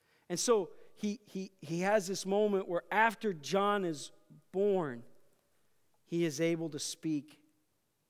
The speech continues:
And this is what he begins to say. You know, I remember,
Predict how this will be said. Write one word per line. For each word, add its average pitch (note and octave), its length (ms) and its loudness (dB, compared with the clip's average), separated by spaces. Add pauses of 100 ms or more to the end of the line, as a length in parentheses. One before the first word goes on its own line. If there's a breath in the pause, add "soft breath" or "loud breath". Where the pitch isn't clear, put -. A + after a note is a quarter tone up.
(600)
And D3+ 140 -10
this D#3 160 -6
is D3+ 100 -8
what D3+ 140 -2
he C#3+ 60 -4
begins C3 460 -10
to C3+ 100 -16
say. - 320 -14 (800 soft breath)
You F#3+ 100 4
know, F#3 80 4
I E3+ 120 0
remember, F3 580 2